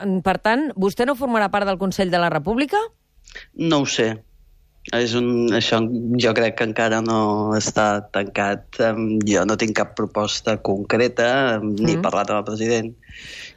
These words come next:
Speaker 2: i depèn, dependrà una mica de com es, eh, concreti.
Speaker 1: Clara Ponsatí, eh, aquesta decisió d'anar cap a Escòcia, a la Universitat de Sant Andrews,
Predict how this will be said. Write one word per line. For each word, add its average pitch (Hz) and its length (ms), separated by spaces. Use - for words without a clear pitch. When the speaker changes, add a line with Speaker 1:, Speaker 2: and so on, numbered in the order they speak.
Speaker 2:
i 117 80
depèn, 107 420
dependrà 113 440
una 117 100
mica 113 240
de 113 80
com 110 240
es, - 300
eh, 110 80
concreti. 101 520
Speaker 1:
Clara 202 280
Ponsatí, 196 560
eh, 160 600
aquesta 196 420
decisió 160 640
d'anar 147 380
cap 196 180
a 151 220
Escòcia, 214 580
a - 20
la 202 120
Universitat 156 480
de 185 100
Sant 156 340
Andrews, 202 520